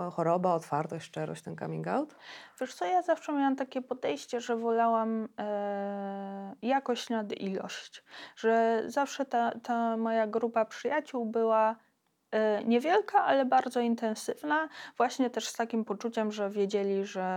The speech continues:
Speaker 2: e, znaczy dawali mi do zrozumienia, że zawsze mogę na nich liczyć i mam nadzieję, że z, z wzajemnością. Nie, wydaje mi się, że nikt nie,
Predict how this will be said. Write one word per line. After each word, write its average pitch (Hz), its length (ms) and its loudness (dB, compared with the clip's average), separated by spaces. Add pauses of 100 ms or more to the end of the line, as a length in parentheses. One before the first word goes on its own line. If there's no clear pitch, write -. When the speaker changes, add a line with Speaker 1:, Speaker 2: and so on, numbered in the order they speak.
(600)
Speaker 2:
e, 190 480 -2
znaczy 202 260 -6
dawali 202 340 4
mi 202 100 -2
do 196 120 -2
zrozumienia, 214 640 0
że 202 140 -4
zawsze 196 760 -2
mogę 196 280 -6
na 185 120 -6
nich 185 220 -10
liczyć 269 520 -2
i 214 220 2 (720)
mam 220 240 2
nadzieję, 196 360 0
że 185 160 -4
z, 190 240 -10 (480)
z - 100 -16 (400)
wzajemnością. 175 960 -6 (2000)
Nie, 349 260 8
wydaje 392 320 4
mi 415 60 0
się, 330 200 0
że 294 140 0
nikt - 420 0
nie, 277 180 6